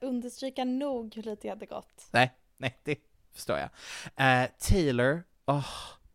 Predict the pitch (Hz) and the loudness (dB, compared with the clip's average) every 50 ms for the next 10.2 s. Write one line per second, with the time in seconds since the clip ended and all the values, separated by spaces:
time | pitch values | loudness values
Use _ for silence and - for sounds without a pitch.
0 | _ _ _ 151 151 151 143 - - 156 147 139 135 147 147 139 113 95 110 - | _ _ _ -2 -2 0 0 -2 -2 0 0 0 2 4 4 4 4 4 0 -4
1 | - - - - - - _ - - 165 156 170 160 147 139 151 190 185 - - | -12 -18 -18 -18 -20 -20 _ -6 -6 0 0 0 0 0 -2 -2 -2 -2 -2 -2
2 | - 135 113 101 92 - - - - 87 67 64 - 135 - - - - - - | -2 0 0 0 0 0 -2 0 -2 -2 -4 -4 -10 -16 -18 -20 -20 -20 -20 -20
3 | _ - 151 147 143 - - 143 139 139 - - 143 123 110 110 107 - 113 123 | _ -4 -4 -2 -2 0 0 0 0 0 0 2 2 2 2 0 -2 -4 -6 -6
4 | - - 120 123 - 123 113 113 113 113 107 110 - - 117 110 107 - - 101 | -2 -2 -4 -2 0 2 2 4 2 2 0 -2 -4 -4 -4 -4 -4 -6 -6 -2
5 | 104 98 98 98 110 - - - - - - - _ - 147 165 165 160 165 165 | -2 -2 -2 -4 -8 -12 -18 -20 -20 -20 -20 -10 _ 4 4 4 4 4 0 0
6 | 170 147 - 127 117 107 101 95 95 101 110 - - - - - - 123 127 123 | -2 -2 -4 -2 0 0 2 2 0 -2 -4 -4 -6 -6 -8 -4 -2 -2 -2 -2
7 | 120 - 123 117 113 113 - - - - - - 151 143 147 151 147 143 131 123 | -2 -2 -2 0 -2 -2 -6 -8 -8 -8 -4 -2 0 0 0 0 0 -2 -2 -2
8 | 120 110 - 110 107 104 101 95 95 98 - - 107 - - 104 95 104 - - | -2 -2 -2 -2 0 0 -2 -2 -4 -6 -6 -8 -12 -10 -8 -8 -8 -8 -6 -4
9 | 113 107 95 92 90 92 90 - - 101 95 92 87 101 80 67 60 - - - | -4 -4 -2 -2 -4 -6 -6 -6 -8 -8 -8 -6 -6 -6 -8 -8 -8 -10 -10 -10
10 | - - - | -10 -12 -14